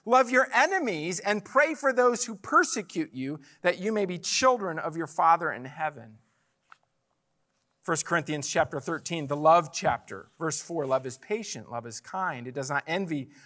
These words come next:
or boast, is not proud. It does not dishonor others. It is not self-seeking. It is not easily angered. It keeps no record of wrongs."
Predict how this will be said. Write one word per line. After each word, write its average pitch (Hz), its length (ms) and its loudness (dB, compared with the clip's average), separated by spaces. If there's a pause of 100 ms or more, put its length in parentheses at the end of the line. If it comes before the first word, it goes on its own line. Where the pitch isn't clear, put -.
(180)
or 135 100 -6
boast, 196 440 6
is 143 160 -4
not 156 240 0
proud. 202 560 4 (760)
It 202 100 6
does 214 180 4
not 220 220 4
dishonor 240 580 6
others. 165 320 2
It 214 100 6
is 190 140 -4
not 247 380 4
self-seeking. 180 640 2
It 208 100 -2
is 202 160 -4
not 277 360 4
easily 233 440 -2
angered. 220 360 0
It 202 280 0
keeps 294 420 -6
no 233 240 -4
record 208 540 -2
of 180 340 2 (240)
wrongs." - 960 -4